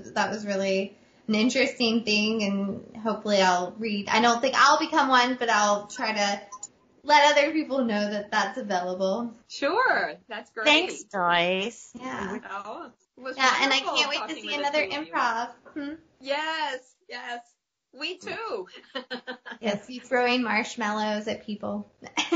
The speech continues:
Speaker 3: That was probably the best one, I have to say, the marshmallows. That was a great, and they were so huge, too.
Speaker 2: I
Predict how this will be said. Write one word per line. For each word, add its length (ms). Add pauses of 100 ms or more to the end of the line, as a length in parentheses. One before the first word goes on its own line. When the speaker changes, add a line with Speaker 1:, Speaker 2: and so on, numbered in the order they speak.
(260)
Speaker 3:
That 1080
was 160
probably 380
the 100
best 400
one, 220
I 180
have 180
to 120
say, 280
the 100
marshmallows. 880
That 200
was 100
a 80
great, 360
and 180
they 100
were 140
so 180 (120)
huge, 640
too. 100
Speaker 2:
I 600